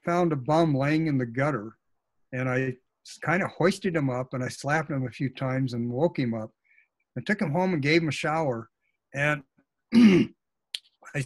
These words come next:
said, Well, your name is Rick Hafele. You got a master's degree in aquatic entomology, and, and, um,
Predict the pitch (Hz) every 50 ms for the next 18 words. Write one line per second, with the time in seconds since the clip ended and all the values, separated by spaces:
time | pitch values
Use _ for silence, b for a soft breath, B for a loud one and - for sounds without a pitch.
0 | - _ - - 175 160 151 147 151 156 151 147 139 127 - - _ _ _ _
1 | _ _ _ _ _ _ _ _ _ _ _ _ _ - 131 131 135 143 151 165
2 | 190 202 185 151 143 160 151 - - 135 131 131 - - 147 143 139 139 135 143
3 | 139 135 131 131 135 156 143 - - 147 131 123 - 131 135 143 139 131 127 -
4 | 139 135 131 127 117 - 139 127 - 127 123 120 139 165 190 190 165 131 117 127
5 | 127 131 127 123 123 - 135 135 135 135 143 143 147 147 147 147 151 147 151